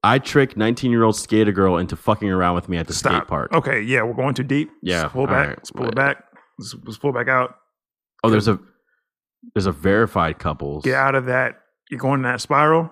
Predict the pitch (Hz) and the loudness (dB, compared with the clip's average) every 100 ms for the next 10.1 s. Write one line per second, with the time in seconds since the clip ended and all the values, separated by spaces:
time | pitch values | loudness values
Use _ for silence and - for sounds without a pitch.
0 | - 120 117 131 - 127 113 117 - 131 | -10 -10 -6 -6 -4 -4 -2 -6 -6 -6
1 | 104 117 156 - - 196 160 85 69 71 | 2 4 2 2 2 2 2 -4 -6 -6
2 | 107 127 151 156 160 160 151 143 156 - | -2 2 2 2 2 2 0 0 -2 2
3 | 160 151 180 71 73 104 110 120 - 135 | 0 2 0 -2 -6 -12 -12 -10 -4 -2
4 | 143 135 135 156 143 160 160 - 226 - | -2 -4 -4 -2 2 2 2 2 0 2
5 | - 240 - 330 269 107 98 220 - 78 | 2 4 4 6 4 4 2 2 0 -4
6 | - 78 71 147 175 190 196 277 - - | -2 0 2 4 6 4 4 4 2 2
7 | 381 - - - 208 160 143 170 208 220 | -2 -2 -10 -6 -2 4 4 6 4 4
8 | - - _ _ _ _ _ _ _ - | 0 -20 _ _ _ _ _ _ _ -20
9 | _ _ _ - 131 147 175 190 185 - | _ _ _ -8 0 4 6 4 2 -8